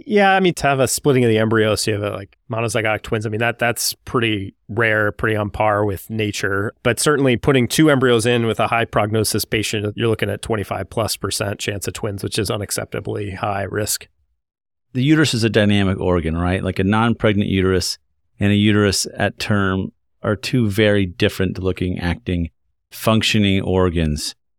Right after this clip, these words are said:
Speaker 2: And so to implant a non-gravid uterus and sit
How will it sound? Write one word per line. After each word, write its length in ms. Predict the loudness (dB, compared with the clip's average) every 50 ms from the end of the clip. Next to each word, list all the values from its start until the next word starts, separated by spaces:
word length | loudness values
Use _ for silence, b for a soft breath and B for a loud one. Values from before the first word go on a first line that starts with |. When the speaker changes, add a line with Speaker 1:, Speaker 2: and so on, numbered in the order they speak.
| _ _ _ -4
Speaker 2:
And 220 | -2 0 0 0
so 180 | 2 2 0 2
to 180 | 2 2 2
implant 800 | 2 2 0 -2 -4 -2 0 2 2 2 0 0 -2 -6 -12 -18 _ _ _ _ _ _ _ _ _ _ _
a 100 | -2 0
non-gravid 960 | 0 2 2 2 2 2 2 2 0 0 0 0 2 2 2 2 0 -2 -2
uterus 640 | 0 0 2 2 2 2 2 0 0 -2 -6 -6 -8 _ _ _ _ _
and 460 | -2 0 0 2 2 0 0 -2 -6 -12 _ _ _ -10
sit 320 | -6 -2 0 -2 -2